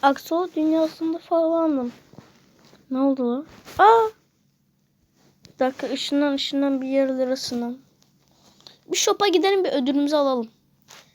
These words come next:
Bu arada elmasım da var ha. Dur tüccar müccar gel-, gelirse bakarız. Alırız be elmaslarla şey. <clears throat> Ben ikinci seviyeyi alabiliyordum. Evet ben ışını alıp geleyim en iyisi.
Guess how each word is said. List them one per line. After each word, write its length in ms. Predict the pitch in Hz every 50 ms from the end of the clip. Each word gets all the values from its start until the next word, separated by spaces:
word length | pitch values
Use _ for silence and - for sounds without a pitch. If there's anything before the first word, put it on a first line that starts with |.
| _ _ - _ _ _ _ 240
Bu 80 | 233 233
arada 140 | 247 262
elmasım 500 | 233 226 220 214 208 208 214 - 254 240
da 140 | 226 220 214
var 140 | 214 208 208
ha. 180 | 208 202 202 -
Dur 60 | 208 - - -
tüccar 400 | - - 202 202 - 226 220 220
müccar 460 | 220 220 220 220 _ - 240 233 233 226 220 214 214 - -
gel-, 260 | 240 240 233 196 -
gelirse 680 | - 233 233 233 233 240 269 277 277 - 285 269 240 226
bakarız. 520 | 226 - - 254 240 226 - - - - _ _ _ _ - - _ _ _ _ _
Alırız 520 | - 240 233 233 233 240 240 233 226 220 226
be 80 | 240
elmaslarla 720 | 240 240 233 240 240 240 233 - - 233 233 233 233 226 233
şey. 300 | - - 247 240 - - _ -
<clears throat> 60 | 320 311 320 - 277 - - - _ _ _ _ _ - - - - - - - _ -
Ben 200 | 220 226 240 240
ikinci 460 | - - 233 - - - 247 226 240
seviyeyi 440 | 240 - - 240 214 220 220 226 220
alabiliyordum. 600 | 220 220 208 208 214 214 202 208 208 208 214 214 - - _ _ _ - - - _ _ _ _ _ _ _ _ _ _ _ _ _ _ _ _ _ -
Evet 460 | 247 254 262 240 226 220 214 214 220 220 226
ben 140 | 247 233 -
ışını 320 | 240 - - - 247 254
alıp 200 | 262 285 277 -
geleyim 320 | 240 226 214 214 208 208
en 100 | 214 214
iyisi. 320 | 208 196 208 - - -